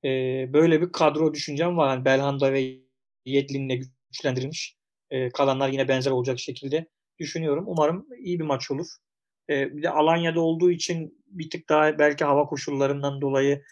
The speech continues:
e, saha falan iyidir diye düşünüyorum. Daha böyle futbol izleyebileceğimiz bir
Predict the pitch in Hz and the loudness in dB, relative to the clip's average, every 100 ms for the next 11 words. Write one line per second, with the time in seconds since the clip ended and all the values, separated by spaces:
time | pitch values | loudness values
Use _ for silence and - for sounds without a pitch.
0 | _ _ - 139 127 147 143 139 139 139 | _ _ -6 -6 -4 -2 -2 0 0 0
1 | 143 147 139 131 127 123 - 131 127 170 | -2 -2 -4 -2 -4 -4 -8 -8 -6 -8
2 | - _ _ 139 143 135 127 135 - - | -12 _ _ 0 2 2 0 -2 -6 -10
3 | - 131 127 131 131 127 131 135 127 131 | -4 -2 -2 0 -2 0 -4 -6 -4 -6
4 | 131 123 | -6 -6